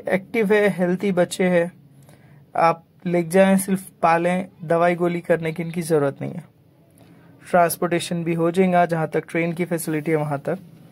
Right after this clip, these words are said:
तो आप contact कर सकते हैं।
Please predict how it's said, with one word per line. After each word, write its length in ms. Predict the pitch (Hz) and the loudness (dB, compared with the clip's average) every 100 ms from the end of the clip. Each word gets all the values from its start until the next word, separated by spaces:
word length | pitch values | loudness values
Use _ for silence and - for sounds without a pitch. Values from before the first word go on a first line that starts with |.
| - - - - - _ - | -20 -20 -20 -20 -20 _ 0
तो 380 | 165 156 147 - _ - - - | 4 4 2 -6 _ -20 -20 -2
आप 180 | 175 175 | 2 2
contact 460 | 190 180 180 190 190 | 2 2 4 2 4
कर 120 | 185 | 2
सकते 360 | 175 165 - | 4 -2 -4
हैं। 80 | - | -20